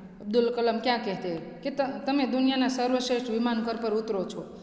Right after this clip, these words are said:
સિંગાપુરમાં તમે તમારી સિગરેટનો ટુકડો રસ્તા પર ફેંકતા નથી અને સ્ટોરમાં ખાતા પણ નથી. શા માટે? તો કે સિંગાપુરમાં નિયમ છે, તમે સિગરેટનો ટુકડો સડક ઉપર ફેંક્યો એટલે તમારે ત્યાં દંડ ભરવો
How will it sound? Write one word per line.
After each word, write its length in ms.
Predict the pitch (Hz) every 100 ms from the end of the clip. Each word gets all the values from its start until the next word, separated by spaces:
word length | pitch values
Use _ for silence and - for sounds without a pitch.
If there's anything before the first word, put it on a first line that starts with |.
| - -
સિંગાપુરમાં 760 | - 262 262 254 254 247 233 254
તમે 140 | 240
તમારી 340 | 233 233 226
સિગરેટનો 480 | 208 233 220 226 220
ટુકડો 400 | - 220 233 180
રસ્તા 280 | 208 214 214
પર 140 | 196
ફેંકતા 380 | 180 214 214 214
નથી 260 | 190 190 175
અને 340 | 156 - 196
સ્ટોરમાં 440 | 190 202 196 208 196
ખાતા 280 | 190 196
પણ 240 | 185 233 330 - -
નથી. 260 | 226 - 160 - - - -
શા 160 | 330
માટે? 240 | 302 277 254
તો 100 | -
કે 120 | 240
સિંગાપુરમાં 680 | 269 269 262 202 233 226 233
નિયમ 300 | 311 254 196
છે, 140 | 190 - - - - -
તમે 180 | 220 220
સિગરેટનો 500 | 254 226 247 240 240
ટુકડો 340 | 269 262 220
સડક 300 | 233 240 233
ઉપર 220 | 226 233
ફેંક્યો 320 | 226 269 269
એટલે 180 | 214 202
તમારે 280 | 202 208 190
ત્યાં 240 | 208 196
દંડ 240 | 208 226 208
ભરવો 240 | 190 175